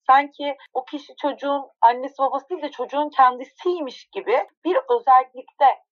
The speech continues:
paylaşım yapılmaya başlanıyor. Ondan sonra biz aslında hukuk olarak şu soruları sormaya başlıyoruz. İleride çocuk on sekiz yaşına geldiğinde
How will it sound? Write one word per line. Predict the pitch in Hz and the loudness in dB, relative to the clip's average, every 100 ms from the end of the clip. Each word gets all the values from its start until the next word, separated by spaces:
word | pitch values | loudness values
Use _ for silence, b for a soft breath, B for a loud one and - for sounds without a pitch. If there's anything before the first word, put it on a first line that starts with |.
| _ - | _ 0
paylaşım | 202 180 175 - 175 | 0 0 -14 -16 -12
yapılmaya | 165 170 165 165 | -12 -10 -6 -2
başlanıyor. | 160 160 - 202 202 - - | -2 -4 -10 -16 -12 -8 0
Ondan | 240 277 349 | 0 4 2
sonra | 370 311 277 | 2 -6 -6
biz | 285 | 0
aslında | 269 262 285 285 | 2 0 -4 -6
hukuk | 254 _ - | -6 _ -4
olarak | 233 262 330 | 0 2 0
şu | - 302 | -4 -6
soruları | - 220 185 165 | 0 0 0 -6
sormaya | - 165 156 160 | -4 -4 -4 -8
başlıyoruz. | 160 - - - - _ | -8 -10 -10 -16 -16 _
İleride | - 330 254 202 208 _ _ | 0 4 4 2 -4 _ _
çocuk | - 311 - - | -8 -8 -6 -4
on | 269 302 | 0 0
sekiz | 269 - 202 | 0 -14 -12
yaşına | 233 - 202 | -12 -10 -4
geldiğinde | 214 220 233 202 185 156 | 4 4 4 -2 -14 -10